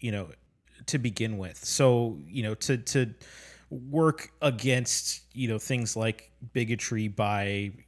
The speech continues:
having friends of different backgrounds, by visiting different places. Um, you know, I, I think it gets really difficult when you get to these,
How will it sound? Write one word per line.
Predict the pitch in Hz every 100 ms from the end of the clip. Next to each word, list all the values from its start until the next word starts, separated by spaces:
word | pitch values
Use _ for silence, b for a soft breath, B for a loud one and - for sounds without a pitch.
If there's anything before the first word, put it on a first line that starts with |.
| _ _ _ -
having | 120 113 135 123
friends | - 123 120 113
of | 101
different | 120 117 98
backgrounds, | 107 113 - 101 98 104
by | - 107
visiting | 95 117 107 113 98
different | 113 - 101
places. | - 104 98 - 92 90 - b b b -
Um, | 113 113 107 104 107 107 _ _ _ _
you | 147
know, | 127
I, | 120 135 120
I |
think | 147 156 143 - -
it | 131
gets | - 135 -
really | 117 135 131
difficult | 135 175 147 - 123
when | 123
you | 127
get | 127 135
to | -
these, | 123 120 120 - -